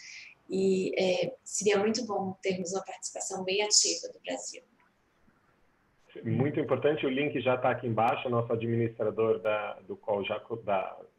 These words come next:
Speaker 2: da live já colocou o link aqui embaixo pra inscrição no webinar da asco. Ahn, falando em asco, todas as nossas orientações estão alinhadas com asco, esmo,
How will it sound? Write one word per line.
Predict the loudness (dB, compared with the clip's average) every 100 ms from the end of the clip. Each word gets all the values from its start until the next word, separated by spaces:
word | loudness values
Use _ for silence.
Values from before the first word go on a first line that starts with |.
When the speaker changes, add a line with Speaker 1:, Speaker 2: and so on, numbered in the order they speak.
| -6
Speaker 2:
da | 0
live | 0 0 0
já | -2
colocou | 0 -2 0 0
o |
link | 0 0
aqui | -2 -2
embaixo | 0 0 -2
pra | -2 -2
inscrição | -2 -8 -12 -8 -4 -4 -4 -16 _ _ -2
no | 4
webinar | 4 4 4 2 2
da | 2 2 -2
asco. | -6 _ _ _ -20 -20 _ 2
Ahn, | 6 6 4 2 0
falando | 0 4 4 4
em |
asco, | 2 2 2 -4 -8 -8 -20 _ 0
todas | 0 2
as | 0
nossas | 2 0 0
orientações | 0 2 0 -2 0 -2
estão | 0 0 2
alinhadas | 2 2 2 2 0 -4
com | -2 -2 2
asco, | 2 2 -4 -6 -6 0
esmo, | 4 4 2 -2 -8